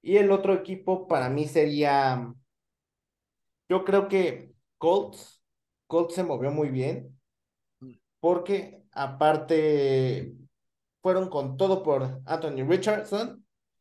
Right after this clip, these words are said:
que es el quarterback con el techo más alto. Fueron por Julius Brents,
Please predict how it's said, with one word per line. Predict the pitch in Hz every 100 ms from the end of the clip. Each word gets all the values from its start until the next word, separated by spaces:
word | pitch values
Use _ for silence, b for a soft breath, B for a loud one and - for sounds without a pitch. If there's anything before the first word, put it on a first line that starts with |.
| _ _ _ -
que | 160 160
es | 160
el | 170
quarterback | 160 139 151 160
con | 165
el | 135 135
techo | 147 139
más | 131 131
alto. | 156 170 - 240 - - _ _ _ _ _ _ _ _ _ _ _
Fueron | 170 165 165 160
por | 147 135 131 131 131 - - - _ -
Julius | 175 151 131
Brents, | 160 - - - _